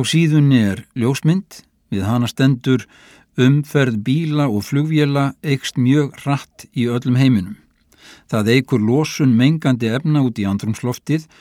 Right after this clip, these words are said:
og veldur umferðaröngþveiti bæði á vegum og í lofti.“ Neðst á síðunni er rammagrein.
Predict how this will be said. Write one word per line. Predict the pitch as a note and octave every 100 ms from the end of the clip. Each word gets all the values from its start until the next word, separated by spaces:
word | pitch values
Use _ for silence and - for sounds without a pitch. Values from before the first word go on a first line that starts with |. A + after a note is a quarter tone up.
| - -
og | G2+
veldur | A#2 B2 B2 A2+
umferðaröngþveiti | C3 C3 D#3 D#3 D3+ A#2 A2 G#2+ C3 B2 - D#3 E3 _ -
bæði | C3+ C#3 B2+ G2
á |
vegum | F#2+ A2 C3 C#3+ D#3+ D#3+ _ -
og | G2+ G2
í |
lofti.“ | G#2+ A#2+ - - - _ _ _ _ _ _ _ _ _ _ _ _ _ _ _ _ _ _ _ _ _ _ _ _ _ _ _ -
Neðst | A2 C3 E3 - -
á | D3 A#2
síðunni | G#2+ C#3+ D3 C#3+ C3+ A#2+
er | G2+ F#2+ F#2+
rammagrein. | G#2+ B2+ C3 C3+ D#3+ F#3+